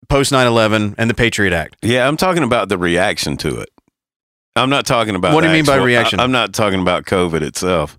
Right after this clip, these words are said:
Speaker 2: I'm talking about the reaction to covid. If the Republicans win the Senate,
Speaker 1: Mm-hmm.
Speaker 2: you're gonna see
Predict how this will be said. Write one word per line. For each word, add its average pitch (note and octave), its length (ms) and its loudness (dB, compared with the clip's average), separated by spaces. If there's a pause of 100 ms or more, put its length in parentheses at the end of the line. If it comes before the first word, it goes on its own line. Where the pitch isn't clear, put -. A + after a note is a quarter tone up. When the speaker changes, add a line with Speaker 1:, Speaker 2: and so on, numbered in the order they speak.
(640)
Speaker 2:
I'm B2 140 -2
talking C#3 220 0
about G#2+ 160 -2
the G#2 80 0
reaction G2+ 540 0
to E2+ 100 -2
covid. D#2+ 580 -2 (800)
If A2+ 220 -2
the A2+ 120 -2
Republicans C3+ 880 -2
win E2+ 500 -2 (380)
the F2+ 100 0
Senate, F2 480 -2 (160)
Speaker 1:
Mm-hmm. B2 260 -2 (800)
Speaker 2:
you're F#2+ 240 0
gonna A2 360 0
see E2+ 600 -2